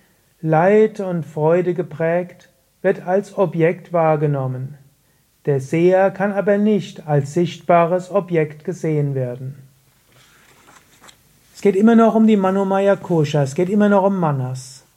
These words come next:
Shankara hatte vorher gesagt, wir sollen Manas überwinden. Hier sagt er nochmal, du bist nicht Manas. Wenn du Manas nicht bist, wird es dir auch leichter fallen, eben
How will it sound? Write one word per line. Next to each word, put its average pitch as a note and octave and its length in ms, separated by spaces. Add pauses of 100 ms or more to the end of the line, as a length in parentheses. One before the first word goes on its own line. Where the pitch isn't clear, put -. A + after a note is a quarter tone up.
(300)
Shankara E3 520
hatte D#3+ 160
vorher E3 340
gesagt, E3 460
wir D#3 80
sollen E3 280
Manas D3+ 380
überwinden. F3+ 720
Hier F3 180
sagt F3+ 360
er F3+ 80
nochmal, E3 420 (320)
du B3 100
bist C#4 380
nicht D3+ 260
Manas. C#3 640 (360)
Wenn F3+ 140
du B3 120
Manas F#3+ 480
nicht E3 240
bist, A3+ 320
wird E3+ 100
es F3 120
dir F3 140
auch C3 80
leichter F3+ 600
fallen, F#3+ 480 (1400)
eben E3+ 540